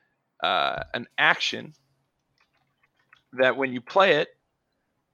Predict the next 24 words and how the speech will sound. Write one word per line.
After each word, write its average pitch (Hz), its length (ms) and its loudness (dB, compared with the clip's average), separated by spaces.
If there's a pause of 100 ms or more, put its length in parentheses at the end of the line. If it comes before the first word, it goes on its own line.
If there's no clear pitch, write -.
(120)
uh, 117 340 6
you 139 600 -2
lose 143 360 -4
one 165 200 2
amber 139 400 -2 (180)
and 131 100 0
then 131 80 -4
you 127 80 -4
forge 156 260 0
a 139 40 -10
key 147 200 -4
at 127 60 -2
the 123 80 -8
current 117 260 -6
cost, - 380 -8 (440)
uh, 113 340 2
which 135 260 -4
is 123 140 -6 (380)
cool 190 460 0
because 131 500 -4
it 127 180 -8
is 123 220 -8
a 117 240 -4
scaling, 151 760 -2